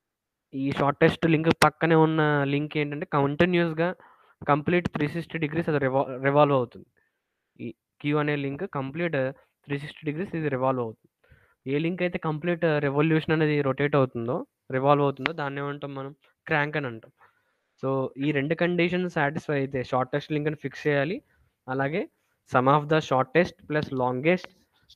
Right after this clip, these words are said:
ఆ, links is less than the sum of the other two. ఇదేమో shortest.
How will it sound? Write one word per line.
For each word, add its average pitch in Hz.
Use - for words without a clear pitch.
ఆ, 127
links 151
is 160
less 127
than 151
the 165
sum 135
of 143
the 165
other 143
two. 208
ఇదేమో 135
shortest. 139